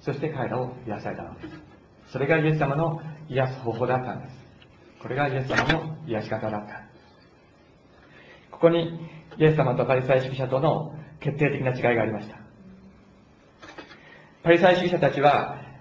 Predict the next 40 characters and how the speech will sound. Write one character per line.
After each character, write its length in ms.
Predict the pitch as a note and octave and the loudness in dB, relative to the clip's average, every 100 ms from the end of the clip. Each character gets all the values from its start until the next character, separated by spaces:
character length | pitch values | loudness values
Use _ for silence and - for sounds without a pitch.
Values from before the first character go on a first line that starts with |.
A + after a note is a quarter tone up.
| - | -10
自 140 | C#3 | -2
分 160 | D#3+ G3 | 2 6
が 160 | F#3+ F#3+ | 6 6
け-、 60 | F3 E3 | 4 2
汚 120 | - E3 F3+ | 4 6 6
れ 100 | F3+ | 6
な 120 | D3+ | 4
い 80 | C3 | 4
た 80 | |
め 120 | C3+ C3+ | 2 2
に、 320 | D3+ - - - | 0 -2 -6 2
汚 80 | |
れ 180 | D#3+ D#3+ | 6 6
た 100 | E3 | 6
も 80 | D#3+ | 4
の 80 | E3 | 4
や 180 | D3 D#3 | 4 4
汚 80 | |
れ 240 | C#3+ D3 D3 | 4 4 4
た、 300 | D3 - - - - - | 2 2 -4 -14 -20 -10
え 220 | - B2+ B2+ | 2 4 6
ー、 40 | |
人 100 | F3 | 4
に 80 | D3 | 2
触 140 | - | 6
れ 80 | D#3 | 6
な 120 | D#3+ | 6
い 100 | D#3+ | 6
よ 100 | D3 | 4
う 20 | B2 | 2
に 80 | |
細 260 | A#2 D#3+ E3+ | 0 2 2
心 140 | E3 | 2
の 120 | D#3+ D#3+ | 0 0
注 180 | D#3 | 2
意 120 | D3 C#3+ | 2 2
を 40 | |
払 280 | C3 B2 - | 2 0 -2
っ 20 | |
て 260 | F#2 - | -8 -8